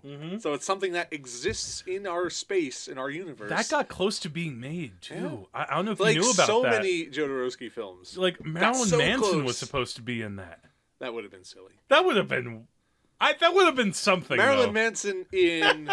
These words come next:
Speaker 1: <laughs>
Speaker 2: Marilyn Manson in Lost Highway is silly.
Speaker 1: Marilyn Manson, po-, I forgot he was in that when I rewatched Lost
Speaker 2: And then you
Speaker 1: Highway months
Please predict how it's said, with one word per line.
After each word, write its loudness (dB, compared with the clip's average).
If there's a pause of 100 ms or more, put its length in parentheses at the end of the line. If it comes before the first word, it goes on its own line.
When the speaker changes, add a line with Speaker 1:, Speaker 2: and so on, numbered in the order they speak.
(100)
Speaker 1:
<laughs> -16
Speaker 2:
Marilyn 2
Manson 0
in 0
Lost 0
Highway 0
is -12
silly. -10 (760)
Speaker 1:
Marilyn 4
Manson, 2
po-, -4 (280)
I 4
forgot 0
he -2
was 2
in 2
that 2
when -2
I 2
rewatched 0
Lost 4
Speaker 2:
And 0
then 4
you 2
Speaker 1:
Highway 6
months 6